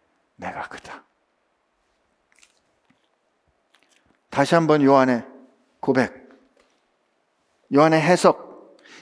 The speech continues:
"이는 아버지께서 내게 주신 자 중",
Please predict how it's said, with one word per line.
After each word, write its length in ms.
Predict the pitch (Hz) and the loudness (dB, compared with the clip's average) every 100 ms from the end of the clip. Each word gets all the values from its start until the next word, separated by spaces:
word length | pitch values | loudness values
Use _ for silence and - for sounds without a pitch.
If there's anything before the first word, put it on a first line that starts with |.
| - | 0
"이는 280 | 165 180 | 2 4
아버지께서 640 | 170 151 175 160 190 - 220 | 4 4 2 0 -4 0 -2
내게 320 | 175 147 151 | 2 2 2
주신 340 | 143 - 147 | 0 -8 -6
자 200 | 127 120 | -2 -4
중", 360 | 107 - 127 90 | -4 -2 -2 -2